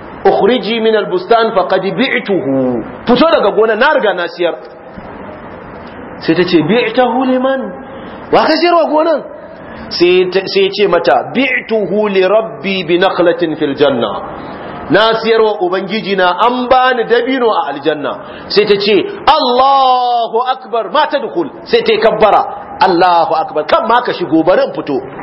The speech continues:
Tana cikin fitowa, ta riko yaron ta za ta fito, sai yaron ya dauko wani dabino guda daya, zai jefa a baki, sai ta yi wuf, sai ta jefa hannunta, ta rike ta ce, "Haza li rabbi, wannan na Allah ne." Sai ta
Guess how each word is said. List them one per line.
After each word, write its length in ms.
Tana 280
cikin 260
fitowa, 380
ta 160
riko 280
yaron 320
ta 80
za 140
ta 100
fito, 240
sai 160
yaron 260
ya 80
dauko 340
wani 160
dabino 380
guda 220
daya, 240
zai 200
jefa 320
a 40
baki, 260
sai 160
ta 100
yi 60
wuf, 420
sai 160
ta 100
jefa 300
hannunta, 420
ta 100
rike 220
ta 100
ce, 180
"Haza 360
li 120
rabbi, 300
wannan 340
na 160
Allah 260
ne." 100
Sai 140
ta 100